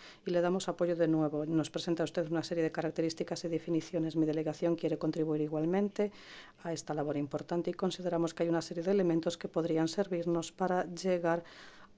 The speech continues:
a una caracterización adecuada, clara y bien definida de los sistemas sala. Como ha dicho mi delegación y otras, los sistemas sala en sí mismos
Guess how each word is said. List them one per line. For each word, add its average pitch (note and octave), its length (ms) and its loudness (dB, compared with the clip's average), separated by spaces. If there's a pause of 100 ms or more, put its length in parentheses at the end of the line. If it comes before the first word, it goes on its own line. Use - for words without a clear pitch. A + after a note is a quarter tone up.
a F#3 140 2
una F#3 200 4
caracterización E3+ 1000 2
adecuada, D#3+ 440 2
clara E3+ 240 2
y E3 40 4
bien E3+ 160 4
definida E3+ 420 2
de F3 80 4
los F3+ 160 4
sistemas D#3 840 2
sala. D#3 560 -2 (100)
Como E3 420 2
ha D#3+ 60 2
dicho E3 280 -2
mi E3 80 4
delegación D#3 480 0
y D#3+ 100 2
otras, G3+ 460 0 (540)
los E3+ 140 -2
sistemas E3 420 2
sala F#3+ 300 -2
en E3+ 120 2
sí E3+ 200 -2
mismos F3+ 680 0